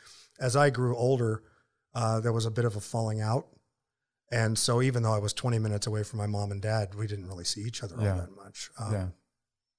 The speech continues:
Speaker 1: I was, I was off the rails for a significant amount of time, then came back.
Speaker 2: Yeah, without digging into the dirt of your past, David, one of the things that I learned about you is that you had an,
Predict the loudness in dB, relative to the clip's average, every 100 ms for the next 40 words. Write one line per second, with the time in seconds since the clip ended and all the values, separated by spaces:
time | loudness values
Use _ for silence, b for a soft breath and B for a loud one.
0 | _ _ _ -8 -4 -4 -4 -8 -14 _
1 | _ _ _ _ _ _ _ _ 2 4
2 | 6 2 0 -4 -4 -4 -8 -10 -8 -4
3 | -4 -4 -6 -8 -6 -4 -4 -6 -6 -6
4 | -6 -6 -6 -6 -4 -6 -6 -12 -20 _
5 | _ _ _ _ _ 0 4 4 4 4
6 | 6 4 2 2 4 2 2 0 0 0
7 | 4 4 4 0 -2 -2 -2 -4 -2 -2
8 | -4 -8 -2 0 2 0 0 0 2 2
9 | -2 0 0 2 2 4 4 2 2 0
10 | 0 -2 0 0 0 -2 -2 -2 0 2
11 | 4 4 2